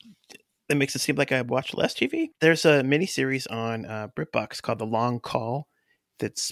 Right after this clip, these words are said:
by, oh my God, no, Anne Cleeves, or it's based on Anne Cleeves' novel. She's the lady who created, uh, Shetland.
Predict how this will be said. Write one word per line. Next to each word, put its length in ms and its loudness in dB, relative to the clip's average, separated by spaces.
by, 500 2
oh 160 -6
my 100 -8
God, 240 -6
no, 160 -6
Anne 160 2
Cleeves, 640 -8
or 120 2
it's 120 -6
based 220 4
on 80 -2
Anne 160 -2
Cleeves' 280 -6
novel. 240 -6
She's 420 -12
the 80 -4
lady 180 -2
who 180 -6
created, 480 -4
uh, 180 -8
Shetland. 480 -6